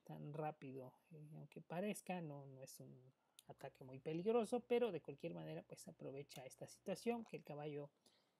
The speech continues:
en F tres ha dejado su mejor puesto. F tres para correr el caballo de ahí y lejos de intercambiar, pues claro, si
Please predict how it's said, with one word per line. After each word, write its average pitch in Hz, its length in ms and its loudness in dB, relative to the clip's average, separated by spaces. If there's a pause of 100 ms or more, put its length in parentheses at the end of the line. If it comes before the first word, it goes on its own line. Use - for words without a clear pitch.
(120)
en 139 120 -6
F 151 200 0
tres 151 340 0
ha 143 80 0
dejado 143 400 -4
su - 240 -8
mejor 143 420 -6
puesto. - 540 -6
F 160 560 2
tres 180 680 2 (540)
para 147 220 -2
correr 147 400 0
el 147 160 -2
caballo 175 480 2
de 214 100 0
ahí 240 320 2
y 208 160 4
lejos 165 380 2
de 185 60 0
intercambiar, 139 580 0
pues - 180 -4
claro, 127 400 -4
si 123 240 -14